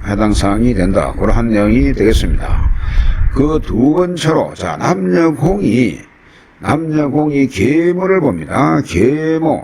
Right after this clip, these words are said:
자, 서모, 유모, 이모, 예, 숙모, 자, 같은 서열이 되죠. 그래서 이렇게 전부 다, 어, 꼭 계모만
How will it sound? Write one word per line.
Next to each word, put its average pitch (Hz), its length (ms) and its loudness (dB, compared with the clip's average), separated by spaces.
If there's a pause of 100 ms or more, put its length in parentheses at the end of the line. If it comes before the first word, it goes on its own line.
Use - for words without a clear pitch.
(120)
자, 80 260 -4
서모, 147 920 -2 (680)
유모, 120 720 -4 (840)
이모, 196 360 0 (320)
예, 87 280 0
숙모, 170 680 2 (220)
자, 85 240 -2
같은 123 480 0
서열이 117 420 2
되죠. 104 680 0 (340)
그래서 147 640 -2 (1040)
이렇게 165 440 2
전부 135 500 -2
다, 107 600 -2
어, 127 320 0
꼭 - 340 -2
계모만 165 1300 0